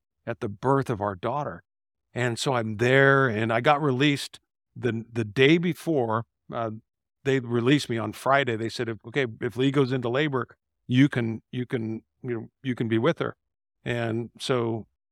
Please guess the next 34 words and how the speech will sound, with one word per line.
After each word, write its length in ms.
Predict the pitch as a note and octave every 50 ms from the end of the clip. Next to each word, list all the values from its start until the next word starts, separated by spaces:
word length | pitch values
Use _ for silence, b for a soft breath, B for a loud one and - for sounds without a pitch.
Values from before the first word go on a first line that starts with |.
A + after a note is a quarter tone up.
| _ _ -
it 40 |
was, 180 | B2 A#2+ G#2+ A2
like, 180 | B2 A2+ G#2 -
eleven 340 | A#2+ A#2 A#2+ C3 C3+ C#3+
o'clock 360 | D3 - - D3+ C3+ B2+ - -
that 180 | C#3+ C#3 C3+
night, 300 | C#3 B2+ A2+ A2 A#2 A#2+ -
Friday 300 | - - A#2+ A#2 A#2 B2+
night, 280 | B2 A#2 G#2 G2+ A2 -
Lee 200 | - A2 A2+ A2
goes 180 | G#2+ A#2 A2 G2+
into 160 | A2 G2+ A2
labor. 380 | A#2 C3+ D#3+ E3 C3 G#2+ - - _ _ _ _ _ _ _ _ _ _ _ -
And 480 | A#2+ A#2 A2+ A2 A2 G#2+ G#2+ A2+ A2 - _ _ _ _ _
she 240 | - - - B2 B2+
was 160 | B2+ B2 G#2+
just, 240 | G#2 A#2+ G#2+ - - _ - _ _ _
you 80 | A#2+ B2
know, 240 | G#2+ G#2+ A#2+ A2 - _ -
in 100 | B2 A2+
the 60 | G#2
true 240 | G2+ - - D#3 C#3+
sense, 260 | - - A#2 A#2 -
was 180 | - F#2+ - - _ _ _ _
holding 360 | - - C3 C3 B2 B2 A2+
back. 400 | G#2+ B2+ C#3+ B2+ A#2 B2 - - - _ -
And, 340 | B2 B2+ A#2 A#2 A2+ A#2 A2+
uh, 120 | A2+ A2+ A2 _ - A2 B2 - _
for 140 | - C3 A2+
my 200 | A2+ A#2+ C#3+ D#3
benefit, 500 | C3+ A#2 A2 A2 G#2+ - - B2 A#2+ -
she, 340 | - - - B2 A#2+ - A#2
she 180 | B2 - - A#2+
was 200 | A2+ A2+ G#2+